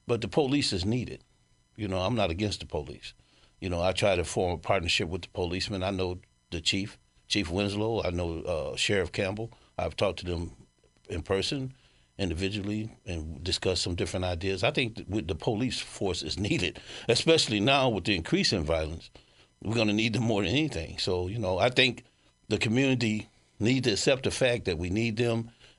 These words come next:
and there need to be communication. There need to be communication with these young people out here and trying to find out what's going on with their minds as to why they doing this. And I'm sure that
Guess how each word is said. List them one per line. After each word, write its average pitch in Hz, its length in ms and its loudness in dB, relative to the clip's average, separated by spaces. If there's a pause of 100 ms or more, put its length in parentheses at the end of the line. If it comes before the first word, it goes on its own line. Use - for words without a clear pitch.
and 87 340 0
there 101 100 6
need 110 200 2
to 107 40 2
be 110 140 2
communication. 110 840 0 (520)
There 98 100 0
need 92 160 2
to 85 60 -2
be 90 100 -2
communication 90 680 0
with 76 80 -4
these 80 200 -4
young 98 160 0
people 95 280 -2
out 101 180 2
here 110 260 0 (380)
and 90 140 -2
trying 104 240 4
to 92 40 2
find 101 300 0
out 95 140 0
what's 95 200 0
going 101 280 2
on 98 180 0
with 87 140 -4
their 82 100 0
minds 95 580 2 (480)
as - 140 0
to 95 100 -2
why 92 200 4
they 90 160 2
doing 92 320 0
this. - 300 -12 (140)
And 107 120 4
I'm 143 100 6
sure 143 300 6
that 98 240 2